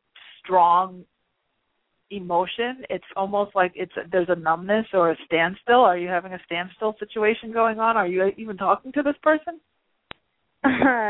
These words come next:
Speaker 2: no. Like, we're not at a standstill, no.
Speaker 1: Okay.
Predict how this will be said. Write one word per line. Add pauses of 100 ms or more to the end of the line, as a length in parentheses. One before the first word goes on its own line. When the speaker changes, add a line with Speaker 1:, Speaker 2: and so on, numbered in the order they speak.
Speaker 2:
no.
Like,
we're
not
at
a
standstill, (100)
no. (1300)
Speaker 1:
Okay.